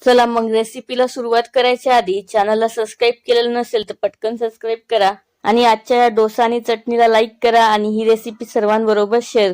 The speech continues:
करा. आजचे हे डोसे करण्यासाठी आपल्याला डाळ लागत नाही, पण तांदूळ लागणारच आहेत. तर इथे मी एक ग्लास तांदूळ घेतलेले आहेत. साहित्य मोजण्यासाठी आज मी ग्लास वापरलेला आहे, तुम्ही घरातली कुठलीही वाटी किंवा एखादं छोटंसं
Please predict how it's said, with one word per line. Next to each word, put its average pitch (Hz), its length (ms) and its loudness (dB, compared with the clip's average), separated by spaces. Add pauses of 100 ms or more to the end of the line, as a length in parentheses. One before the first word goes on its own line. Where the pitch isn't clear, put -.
करा. 160 200 -2 (1900)
आजचे 226 340 -2
हे 262 120 2
डोसे 247 300 -2
करण्यासाठी 254 640 -4
आपल्याला 226 380 0
डाळ 220 240 0
लागत 240 320 -4
नाही, 208 260 -6
पण 202 200 -12 (100)
तांदूळ 202 340 -2
लागणारच 214 500 -2
आहेत. 175 200 -4 (560)
तर 247 120 4
इथे 269 340 -2
मी 277 200 2
एक 240 220 2
ग्लास 262 320 2
तांदूळ 247 320 -2
घेतलेले 254 400 -2
आहेत. 233 320 0 (420)
साहित्य 240 500 0
मोजण्यासाठी 269 800 2
आज 220 220 2
मी 262 100 -2
ग्लास 233 340 0
वापरलेला 254 560 0
आहे, 202 200 2
तुम्ही 226 280 -10
घरातली 220 360 0
कुठलीही 226 420 -8
वाटी 226 380 -2
किंवा 214 240 -2
एखादं 214 320 -2 (100)
छोटंसं 220 360 -6